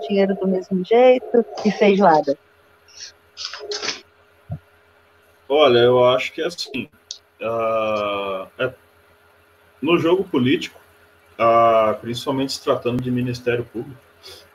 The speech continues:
Speaker 2: vai depender muito no tomar lá da cá.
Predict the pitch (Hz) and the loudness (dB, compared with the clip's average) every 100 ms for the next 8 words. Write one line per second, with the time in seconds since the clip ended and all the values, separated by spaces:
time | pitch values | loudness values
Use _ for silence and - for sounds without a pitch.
0 | _ _ _ 104 113 123 120 131 120 123 | _ _ _ -2 0 2 2 2 4 4
1 | 117 123 123 143 143 139 139 139 131 127 | 4 0 2 2 2 2 2 2 2 2
2 | 139 160 - - | -2 0 -2 -2